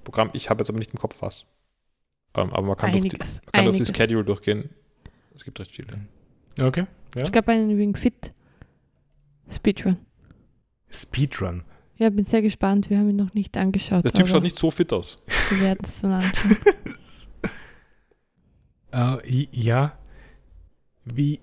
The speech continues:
Speaker 3: äh, gibt es da auch Skips oder ist er einfach nur sehr gut im Trainieren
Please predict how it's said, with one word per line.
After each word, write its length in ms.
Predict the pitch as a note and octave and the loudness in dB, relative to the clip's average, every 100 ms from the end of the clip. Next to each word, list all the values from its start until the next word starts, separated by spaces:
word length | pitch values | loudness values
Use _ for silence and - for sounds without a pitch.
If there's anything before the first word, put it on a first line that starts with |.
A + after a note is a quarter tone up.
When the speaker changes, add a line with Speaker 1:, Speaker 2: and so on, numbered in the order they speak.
| - | -12
Speaker 3:
äh, 120 | D3+ - - | -16 -18 -14
gibt 300 | D#3 D3+ C#3 | -4 0 0
es 100 | D3 | 2
da 80 | C3+ | 2
auch 140 | B2 | 2
Skips 680 | - - - E3 - - - - | 0 0 2 2 2 -6 -8 -2
oder 240 | C3+ C3+ | 2 4
ist 160 | C3 - | 2 2
er 100 | C3 | 2
einfach 220 | A#2 - | 0 2
nur 260 | C3 B2+ D3 - | 2 2 -2 -10
sehr 360 | - - B2+ C3+ | -8 0 2 2
gut 600 | C3+ B2 B2+ D#3+ - - | 0 0 2 2 -2 -8
im 200 | C#3+ B2+ | -4 -4
Trainieren 600 | - A2+ A#2+ D#3+ E3+ D#3+ | -2 0 2 2 0 -4